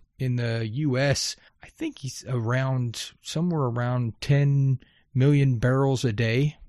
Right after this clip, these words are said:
for production, uh, that, uh, you know, it, it, it, it would, it would taper off. Well, that proved to be pretty accurate at first blush. In the nineteen seventies,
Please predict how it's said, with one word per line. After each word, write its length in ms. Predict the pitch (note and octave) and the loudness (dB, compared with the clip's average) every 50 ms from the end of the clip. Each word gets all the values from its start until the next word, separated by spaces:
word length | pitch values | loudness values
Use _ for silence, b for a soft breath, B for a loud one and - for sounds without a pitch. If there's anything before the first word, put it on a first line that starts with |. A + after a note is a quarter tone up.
| - _ | -20 _
for 160 | - - C3 A#2 | -12 -8 -8 -8
production, 720 | - - - A2+ G#2 A#2+ C3 - - - F3+ F3+ F#3 F#3+ _ _ _ b b b b _ | -6 -6 -6 -4 -2 -2 -2 -2 -2 -2 0 0 -2 -4 _ _ _ b b b b _
uh, 320 | - C3+ B2+ B2 A#2+ A#2 A2+ G#2 - _ b b b b b b - | -2 0 2 2 2 2 0 -4 -6 _ b b b b b b 0
that, 320 | - C#3 C3 B2 - - - | 2 2 2 2 2 2 2
uh, 340 | C3+ B2 A#2 A2+ G#2+ G#2 G2+ - b b b _ _ - | 2 4 2 2 0 -2 -4 -6 b b b _ _ -8
you 140 | - B2 | -6 -6
know, 140 | A#2 A#2+ G#2+ | -6 -6 -8
it, 200 | G2+ A2+ C3 - - | -8 -8 -8 -10 -10
it, 200 | - G#2 B2+ B2+ - | -10 -10 -8 -8 -10
it, 180 | - - B2+ A#2 - | -10 -14 -14 -14 -12
it 120 | - C3+ B2+ | -8 -8 -6
would, 220 | A#2 A#2+ B2 G#2+ - - | -4 -4 -6 -8 -8 -8
it 100 | - C#3+ | -6 -4
would 180 | B2 A2+ A2+ - | -4 -4 -4 -6
taper 400 | - - A#2+ A2+ - - C#3 D#3 | -6 -6 -6 -6 -6 -4 -2 -2
off. 180 | - C#3 - | -2 -2 -4
Well, 280 | - C3+ B2+ C3+ D#3 - _ _ _ _ _ _ | -4 -4 -4 -4 -6 -8 _ _ _ _ _ _
that 200 | - F3 F3+ - | 2 2 2 2
proved 300 | - - A#3 A#3+ G#3+ - - | 2 4 4 2 2 -2 -4
to 80 | - | -4
be 380 | E3 F3 F#3 F3+ F3+ E3+ D#3 C#3+ - _ _ _ _ _ - | 0 0 2 2 0 0 -2 -4 -6 _ _ _ _ _ -8
pretty 340 | - - G3+ G#3+ A#3+ F3 - | -2 0 0 0 0 -2 -2
accurate 640 | - C#3+ D#3+ F#3+ G3 - - C3 G#2+ G#2 G#2 - - - | -2 0 0 0 0 -2 -4 -2 -2 -2 -4 -4 -8 -10
at 180 | - C3 - - | -12 -12 -12 -12
first 540 | - - - E3 D3 C3+ B2 - - - C3+ - - _ | -12 -8 -2 0 0 0 0 -4 -6 -10 -14 -14 -16 _
blush. 680 | - C3+ - A#2+ B2 C3 C3 - - - - - - - _ _ _ _ _ _ | -12 -6 -4 -2 0 0 -2 -2 -4 -6 -6 -6 -8 -10 _ _ _ _ _ _
In 160 | - D3+ E3+ F#3 | 0 0 2 2
the 80 | F#3+ | 2
nineteen 560 | F#3 F3+ F3 F3+ E3+ D#3 - - F#3 F3+ F3 | 2 2 0 -2 -4 -6 -4 -2 0 0 0
seventies, 640 | D#3 - - E3+ C#3 A#2+ A#2+ A2+ A#2+ B2+ C#3+ - - | 0 0 2 2 2 2 0 -2 -2 -2 -4 -4 -8